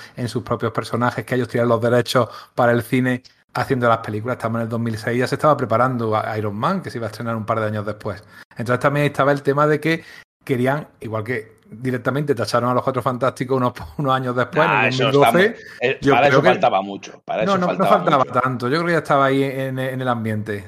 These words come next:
Speaker 1: la idea también.
Speaker 2: No,
Speaker 1: Además,
Speaker 2: y, y
Speaker 1: fíjate
Speaker 2: de hecho,
Speaker 1: que
Speaker 2: de hecho, también se cargan el Astonishing X-Men de Joss Whedon,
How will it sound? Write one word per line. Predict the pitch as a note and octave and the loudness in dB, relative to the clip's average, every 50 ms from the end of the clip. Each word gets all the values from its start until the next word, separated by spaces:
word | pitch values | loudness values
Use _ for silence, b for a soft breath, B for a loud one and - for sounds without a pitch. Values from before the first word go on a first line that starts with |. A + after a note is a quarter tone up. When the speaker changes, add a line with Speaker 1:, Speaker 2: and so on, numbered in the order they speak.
| A2 | -12
Speaker 1:
la | A2 A2 A2 | -10 -8 -6
idea | G#2+ G#2+ G#2 G2+ | -4 -4 -4 -4
también. | G#2 G2+ G2 G2+ G#2 G2+ G2 - - _ _ - - - - _ _ _ _ _ _ _ _ _ _ _ _ _ | -6 -6 -8 -10 -12 -14 -16 -18 -20 _ _ -18 -18 -18 -20 _ _ _ _ _ _ _ _ _ _ _ _ _
Speaker 2:
No, | - - E2+ D#2 C#2+ | -18 -14 -14 -12 -12
Speaker 1:
Además, | - - B2 C3+ C3 | -8 -2 0 0 2
Speaker 2:
y, | - | 2
y | |
Speaker 1:
fíjate | D3 C3+ D#3 D3 D#3 | 2 2 4 4 4
Speaker 2:
de | E3+ | 4
hecho, | D#3 F3+ | 6 6
Speaker 1:
que | E3+ E3+ | 4 4
Speaker 2:
de | - | 4
hecho, | C#3+ F3+ D#3+ | 2 0 0
también | C3+ B2+ C#3 D3 C#3 | 0 0 0 2 0
se | D#3 B2+ | 2 4
cargan | D#3 D#3 D3+ D3 C#3 B2+ A#2+ | 4 4 4 2 2 0 0
el | A#2 A2 G#2+ G#2+ G#2+ | -2 -2 -2 -2 -2
Astonishing | G2 - - G#2 G#2+ G2 F#2+ G#2 G2+ F#2 D#2+ | -2 -4 -4 -6 -8 -6 -8 -8 -10 -10 -10
X-Men | E2+ F2+ F2+ F#2 F#2 | -10 -8 -8 -6 -6
de | F2+ F2 | -6 -6
Joss | E2 F2 F#2 | -8 -8 -6
Whedon, | F#2+ A#2+ E3 E3 G#2+ F#2 | -4 -2 -2 -2 -4 -8